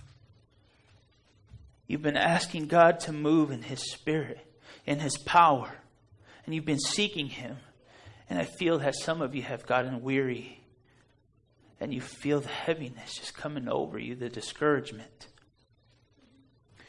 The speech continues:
You feel like, "Lord, how much longer before your promise is fulfilled?" Lord, this is what your word says, but as we labor, we feel and see the opposition.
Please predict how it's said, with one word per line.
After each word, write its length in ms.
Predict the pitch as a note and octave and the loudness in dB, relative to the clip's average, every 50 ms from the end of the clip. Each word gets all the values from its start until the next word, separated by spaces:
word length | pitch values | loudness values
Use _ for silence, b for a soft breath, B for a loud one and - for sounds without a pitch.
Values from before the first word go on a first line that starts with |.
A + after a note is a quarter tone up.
| b b b b b b b b _ _ _ _ _ _ | b b b b b b b b _ _ _ _ _ _
You 80 | - C#3 | -16 -14
feel 280 | C3+ - - D#3 D3 D#3 | -14 -6 -2 0 0 0
like, 240 | C3+ C3 D#3+ D#3+ - | 0 -2 -6 -6 -6
"Lord, 240 | D#3 E3+ D#3+ D3+ - | -2 -2 -2 -2 -2
how 160 | - - E3 | -2 -4 -4
much 280 | E3 C#3+ C3+ - - | -4 -6 -6 -6 -6
longer 320 | - B2 C3+ C3+ C#3 C3 A#2 | -2 0 0 0 0 -2 -4
before 400 | G#2+ A2+ - - - C3+ B2+ C3 | -6 -8 -12 -8 -6 -4 -4 -4
your 120 | A#2 A#2+ | -4 -6
promise 500 | B2 - - C#3+ C3+ C3+ A#2+ A#2 - - | -8 -8 -6 -4 -4 -4 -6 -10 -12 -14
is 80 | - - | -14 -16
fulfilled?" 640 | - - - - - - G#2+ A2 G#2+ - D#3+ D#3 - - - _ _ _ _ _ _ _ _ _ _ _ _ _ _ _ _ b b b b b b b b - - | -16 -14 -16 -16 -12 -12 -12 -10 -10 -12 -14 -16 -20 -20 -20 _ _ _ _ _ _ _ _ _ _ _ _ _ _ _ _ b b b b b b b b -6 0
Lord, 300 | D#3+ D#3+ D3+ C#3+ C#3+ C#3+ | 6 8 8 8 8 6
this 180 | D3+ C#3+ - | 0 -2 -2
is 120 | - C#3+ C#3+ | -4 -2 0
what 160 | D3+ C#3 C3 | 0 0 0
your 120 | C#3 C#3 | -2 -2
word 360 | C3 C#3 D3 D3 C#3+ C3+ C3+ | 0 2 4 4 4 2 0
says, 320 | - - F3 D3+ C#3+ C3+ B2 | -2 0 2 2 2 2 -2
but 160 | - C#3 C3 | -4 -4 -2
as 180 | C3 C#3 C#3 B2+ | -2 -2 -2 -4
we 100 | B2+ B2+ | -4 2
labor, 400 | C#3 C#3+ C#3 D3 D3 D3 D3 C3+ | 4 6 6 6 6 4 2 0
we 140 | B2+ C3 | -2 -4
feel 320 | A#2+ - - D#3 D3+ C#3+ C3+ | -6 -4 -2 0 0 0 0
and 140 | C3 C3+ - | -2 -4 -6
see 180 | - - D#3+ | -6 -6 -2
the 120 | D3+ D3 G#2 | 0 0 2
opposition. 760 | C#3 C#3 C3+ - C3 A2+ A2+ B2 D#3 E3 - - - - | 2 0 -2 -4 -8 -8 -6 -6 -4 -4 -4 -6 -10 -12